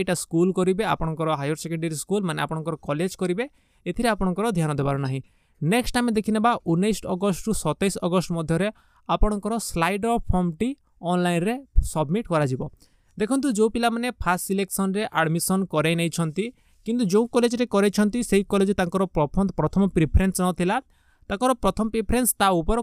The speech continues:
କଲେଜ ଥିଲା, ତାହେଲେ ସେମାନେ ଯଦି ସ୍ଲାଇଡ୍ ଅଫ୍ କରନ୍ତି, ତାହେଲେ ଆଗକୁ ତାଙ୍କର ପ୍ରଥମ ଚଏସ୍ରେ ଆସିବାର ଚାନ୍ସ ଅଛି। ତ ସେଥିପାଇଁ ସେମାନେ ସ୍ଲାଇଡ୍ ଅଫ୍ କରିବେ ଏବଂ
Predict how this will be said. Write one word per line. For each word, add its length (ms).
କଲେଜ 260
ଥିଲା, 180
ତାହେଲେ 240
ସେମାନେ 240
ଯଦି 220
ସ୍ଲାଇଡ୍ 320
ଅଫ୍ 100
କରନ୍ତି, 380
ତାହେଲେ 280
ଆଗକୁ 480
ତାଙ୍କର 280
ପ୍ରଥମ 260
ଚଏସ୍ରେ 480
ଆସିବାର 400
ଚାନ୍ସ 280
ଅଛି। 160
ତ 100
ସେଥିପାଇଁ 460
ସେମାନେ 280
ସ୍ଲାଇଡ୍ 320
ଅଫ୍ 140
କରିବେ 320
ଏବଂ 220